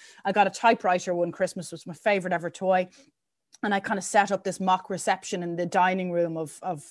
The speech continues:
our sitting dining room at home. And I would have all these keys hanging on the edge of the table. And my mom and dad had to, of course, my brother wouldn't play along 'cause he was like, "Eh, whatever." Um, <laughs> even though he was younger than me, embarrassing. Um,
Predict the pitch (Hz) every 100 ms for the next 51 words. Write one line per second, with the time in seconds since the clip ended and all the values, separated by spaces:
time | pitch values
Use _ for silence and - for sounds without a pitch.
0 | - 170 143 - 208 180 165 151 180 175
1 | 170 165 160 156 180 180 185 - - -
2 | - 220 208 202 196 240 226 220 196 -
3 | - 302 285 220 - 226 254 226 220 240
4 | 254 349 262 233 302 262 311 269 240 247
5 | 269 277 254 254 240 226 233 208 - 269
6 | 226 190 208 202 190 185 196 180 180 180
7 | 156 - 175 180 - - 180 - 190 185
8 | 180 170 _ _ _ - 196 208 285 320
9 | 233 277 277 240 233 233 277 254 214 220
10 | 214 277 302 196 196 190 190 214 - _
11 | _ - 226 233 247